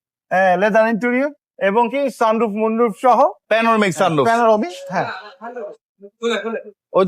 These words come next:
Speaker 2: তো, প্যানোরামিক সানরুফই খোলে, সমস্যা নাই। আর এটা হচ্ছে আপনার ব্যাক সাইড। এটার প্রাইস কত পড়বে ভাই?
Speaker 1: এটার প্রাইসটা পড়বে আপনার পঁচাত্তর। আসলে অবশ্যই, আহ, আহ, কিছু না কিছু করবো আমরা।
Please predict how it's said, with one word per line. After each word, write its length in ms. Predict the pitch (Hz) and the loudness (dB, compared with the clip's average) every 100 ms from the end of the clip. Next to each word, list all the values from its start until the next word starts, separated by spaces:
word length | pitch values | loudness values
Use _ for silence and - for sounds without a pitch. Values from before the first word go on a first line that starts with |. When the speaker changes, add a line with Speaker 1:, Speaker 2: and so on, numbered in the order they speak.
| 185 | 4
Speaker 2:
তো, 260 | 185 127 107 _ _ _ _ | 4 4 0 _ _ _ _
প্যানোরামিক 360 | - 220 233 226 | -2 0 2 0
সানরুফই 480 | - 233 226 220 240 | 0 -2 0 -4 -4
খোলে, 420 | - 185 165 254 - | -2 0 0 -2 -10
সমস্যা 340 | - 160 - 139 | -6 -4 -4 -6
নাই। 200 | 139 226 _ _ _ _ _ _ | -6 -10 _ _ _ _ _ _
আর 440 | - 135 143 143 147 135 _ _ - | -2 2 4 2 0 -4 _ _ -8
এটা 260 | 165 190 | -2 0
হচ্ছে 320 | 190 202 - 226 | 2 0 -2 -2
আপনার 520 | 175 202 202 202 190 - _ | 0 2 2 2 0 -8 _
ব্যাক 280 | 135 165 180 - | -4 -2 -2 -2
সাইড। 300 | 220 220 285 - | 0 0 -2 -2
এটার 220 | 226 262 | 0 2
প্রাইস 180 | 262 262 - | 2 0 0
কত 120 | 262 | 0
পড়বে 180 | 262 240 | 2 4
ভাই? 140 | 254 | 2
Speaker 1:
এটার 260 | 208 226 208 | 2 0 0
প্রাইসটা 380 | 220 214 - | 0 0 -2
পড়বে 240 | 214 214 214 | -2 0 -2
আপনার 200 | 208 214 | -2 -2
পঁচাত্তর। 500 | 226 - 240 - 262 | -2 -2 -4 -2 2
আসলে 280 | 190 190 202 | 0 2 0
অবশ্যই, 580 | 185 196 240 220 214 - | 0 -2 -2 -2 -4 -4
আহ, 360 | 170 160 151 147 _ _ _ - | 0 2 2 -2 _ _ _ -6
আহ, 120 | 151 | -4
কিছু 200 | 180 190 | -4 -2
না 120 | 180 | -2
কিছু 240 | 175 165 165 | -2 -4 -2
করবো 280 | 180 165 | 0 2
আমরা। 200 | 165 175 | 2 2